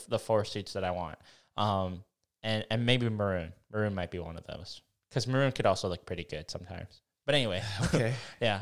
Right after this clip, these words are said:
Speaker 1: anyway, I, I have this navy blue suit, and last time I wore it was my assistant manager's retirement party,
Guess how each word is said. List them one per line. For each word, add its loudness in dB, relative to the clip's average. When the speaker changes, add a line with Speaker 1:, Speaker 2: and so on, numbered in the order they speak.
Speaker 1:
anyway, 2
I, 2
I 2
have 6
this -2
navy 2
blue 0
suit, -4
and -4
last 2
time 0
I 0
wore 6
it 0
was -2
my -2
assistant -2
manager's -4
retirement -4
party, 0